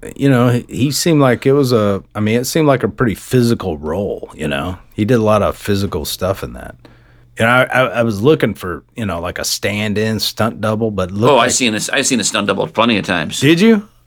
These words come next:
Speaker 2: Oh,
Speaker 1: Okay.
Speaker 2: yeah, es-, especially when he was fighting Carl.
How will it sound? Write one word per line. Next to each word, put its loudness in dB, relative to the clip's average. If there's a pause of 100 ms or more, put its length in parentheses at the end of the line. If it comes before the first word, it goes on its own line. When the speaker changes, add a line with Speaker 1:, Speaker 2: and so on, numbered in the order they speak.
(120)
Speaker 2:
Oh, 0
Speaker 1:
Okay. 2
Speaker 2:
yeah, -4
es-, -4 (100)
especially 0
when 4
he 4
was -4
fighting -4
Carl. 0